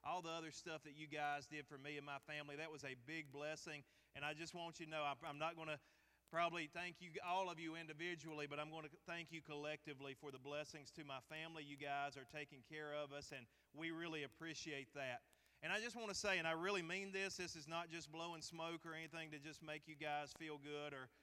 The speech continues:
or feel good about me, but I would not trade you guys for anybody. I really wouldn't.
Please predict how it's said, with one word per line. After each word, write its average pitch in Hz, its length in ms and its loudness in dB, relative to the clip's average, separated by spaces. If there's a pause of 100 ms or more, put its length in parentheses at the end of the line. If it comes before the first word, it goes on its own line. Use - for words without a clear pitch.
(100)
or 147 100 -4
feel 160 240 -2
good 156 220 0
about 151 340 4
me, 147 300 0 (640)
but 160 100 4
I 214 80 8
would 196 160 2
not 185 160 0
trade 170 260 -2
you 156 120 -6
guys 143 260 2
for 139 140 -6
anybody. 107 420 -6 (1200)
I 135 80 -14
really 175 240 -2
wouldn't. 143 240 -6